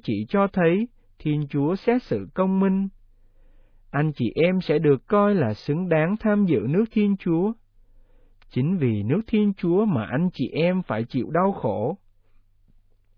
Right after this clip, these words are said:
Vì thế, lúc nào chúng tôi cũng cầu nguyện cho anh chị em. Xin Thiên Chúa chúng ta làm cho anh chị em được xứng đáng với ơn gọi,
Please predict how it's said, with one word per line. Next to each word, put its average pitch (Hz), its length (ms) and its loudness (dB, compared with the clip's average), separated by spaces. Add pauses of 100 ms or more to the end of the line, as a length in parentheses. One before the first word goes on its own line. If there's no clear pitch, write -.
(220)
Vì 113 340 -4
thế, 131 340 -2 (400)
lúc 180 240 0
nào 113 380 0
chúng 190 200 -4
tôi 208 220 2
cũng 147 260 -4
cầu 123 240 0
nguyện 110 340 -2
cho 190 160 -4
anh 185 280 0
chị 123 240 -4
em. 165 360 -2 (960)
Xin 131 300 -2
Thiên 131 240 0
Chúa 131 380 2
chúng 175 240 -2
ta 196 260 2
làm 120 360 2
cho 190 140 0
anh 196 260 2
chị 147 100 -4 (100)
em 190 240 0
được 135 220 -2
xứng 170 280 -4
đáng 165 320 2
với 226 100 6
ơn 208 220 2
gọi, 120 340 -2